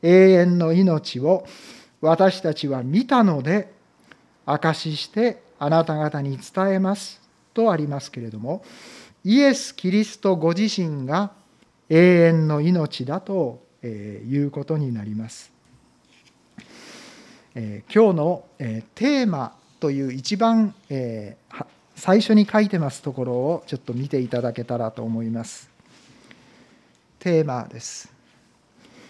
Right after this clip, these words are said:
えー、「永遠の命はキリストを信じて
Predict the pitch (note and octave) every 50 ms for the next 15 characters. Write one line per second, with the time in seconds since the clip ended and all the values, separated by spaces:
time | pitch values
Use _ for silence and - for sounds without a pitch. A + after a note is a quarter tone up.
0 | _ - - G2+ F#2+ - - _ _ - E3+ F3+ G3+ G#3+ A3+ A3+ A3+ A3+ A#3 A3
1 | G#3+ G#3+ G#3 G3+ G3 G#3 G#3+ G#3 F#3+ F3 - - - B2+ A#2+ B2+ C#3+ D#3 D#3 -
2 | _ _ _ _ _ _ _ _ - - - - - - - - - G3+ G#3 A#3+
3 | A3+ A#3 - - - G#3+ G#3 G#3 G3+ G3 F#3 - - A3+ G#3+ G3 F3+ D#3 C#3 C3+
4 | C3 - D#3+ E3 E3+ D#3+ - -